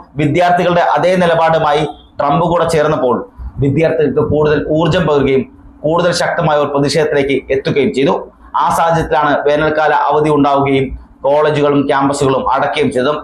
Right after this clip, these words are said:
എന്നാൽ അവധി കഴിഞ്ഞ്, അവധി ആഘോഷങ്ങളും കഴിഞ്ഞ് ക്യാമ്പസുകൾ തുറക്കപ്പെടുമ്പോൾ വീണ്ടും ഫലസ്തീൻ അനുകൂല മുദ്രാവാക്യങ്ങൾ ഉയരുകയും ബൈഡൻ അത് പ്രതികൂലമാവുകയും ചെയ്യും. ഒപ്പം അത് ഗുണം ചെയ്യുന്നത് ട്രംപിനായിരിക്കുമെന്ന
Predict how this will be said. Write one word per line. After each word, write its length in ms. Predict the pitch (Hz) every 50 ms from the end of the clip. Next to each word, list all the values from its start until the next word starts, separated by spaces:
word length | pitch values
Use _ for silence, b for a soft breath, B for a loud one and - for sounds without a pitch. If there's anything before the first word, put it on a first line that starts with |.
| - 170
എന്നാൽ 240 | 196 185 156 127 123 123 - - - - - - - - - - - - - - - - - - - - - - 131
അവധി 300 | 139 139 156 160 160 175 151
കഴിഞ്ഞ്, 320 | 160 160 156 151 151 151 156 147 - - -
അവധി 280 | 131 135 151 147 151 151 147 143
ആഘോഷങ്ങളും 560 | 147 143 151 160 - 170 151 147 151 151 143 139
കഴിഞ്ഞ് 260 | 135 131 131 131 131 - - - - - -
ക്യാമ്പസുകൾ 500 | 143 139 139 143 151 151 151 147 147 139 - 147
തുറക്കപ്പെടുമ്പോൾ 640 | 143 143 139 - 151 156 151 139 131 131 127 117 101 - - 117 131
വീണ്ടും 300 | 143 147 143 143 147 139 127 -
ഫലസ്തീൻ 340 | 139 135 139 139 - 151 147 143
അനുകൂല 240 | 135 139 143 139 139 131 135
മുദ്രാവാക്യങ്ങൾ 640 | 120 113 135 139 139 139 135 135 143 131 135 131 127 135
ഉയരുകയും 420 | 139 139 143 131 131 127 123 123 - - - - - - - - - - - - - - - - - - - - - 113 110
ബൈഡൻ 320 | 139 139 147 151 156 151 147
അത് 120 | 139 139 139 - - - - -
പ്രതികൂലമാവുകയും 840 | 139 143 139 151 139 165 160 151 131 127 117 117 117 113 117 113 -
ചെയ്യും. 160 | 135 139 131 139 - - - - 151
ഒപ്പം 200 | 151 156 170 165 165 165 - - - 147
അത് 140 | 165 165 202 165 160
ഗുണം 200 | 170 165 165 165 156
ചെയ്യുന്നത് 360 | 160 156 156 151 139 135 139 120 - - - - - -
ട്രംപിനായിരിക്കുമെന്ന 760 | 147 147 156 160 156 165 160 147 143 143 139 143 139 139 135